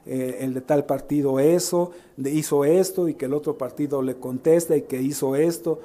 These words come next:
O sea, nada más eran tirándose unos a otros, y es una pena la falsedad y la hipocresía entre todos los políticos. Con mentiras engañan al pueblo,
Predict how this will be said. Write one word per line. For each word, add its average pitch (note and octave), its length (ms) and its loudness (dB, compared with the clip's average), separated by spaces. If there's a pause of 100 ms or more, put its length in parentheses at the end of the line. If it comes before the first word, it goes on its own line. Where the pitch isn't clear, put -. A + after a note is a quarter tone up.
(140)
O - 20 -20
sea, D#3 160 4
nada E3 160 4
más E3 240 2
eran D#3+ 380 6 (260)
tirándose D3 640 4
unos D3+ 380 2
a C3 100 -2
otros, C#3 560 0 (240)
y C#3+ 140 4
es E3 160 4
una E3+ 320 2
pena F#3 480 2 (220)
la C#3 180 2
falsedad C#3+ 880 6 (260)
y C#3+ 140 4
la C#3+ 140 6
hipocresía C#3+ 1000 0
entre C#3+ 320 -2
todos G#3 440 6
los E3 160 2
políticos. D3 800 -4 (460)
Con C#3 220 6
mentiras F3 840 4 (360)
engañan C#3+ 680 4
al C3 120 -2
pueblo, D3+ 680 2